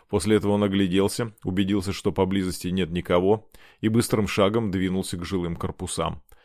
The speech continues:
Подъезд встретил его неприветливым воем ветра в лестничных клетках. В сыром свете единственной лампочки, дрожавшей под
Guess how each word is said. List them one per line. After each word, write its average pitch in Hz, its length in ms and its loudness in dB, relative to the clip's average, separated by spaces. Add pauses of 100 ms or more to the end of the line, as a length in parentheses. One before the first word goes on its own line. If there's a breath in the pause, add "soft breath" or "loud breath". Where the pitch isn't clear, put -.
(680 soft breath)
Подъезд 120 460 6
встретил 117 440 4
его 113 200 6
неприветливым 107 760 2
воем 95 300 4
ветра 104 380 2
в 101 80 0
лестничных 90 580 -2
клетках. 92 600 -2 (420 soft breath)
В - 60 -12
сыром 123 300 6
свете 123 400 0
единственной 101 560 -2
лампочки, 104 500 2
дрожавшей 95 540 0
под 87 200 -8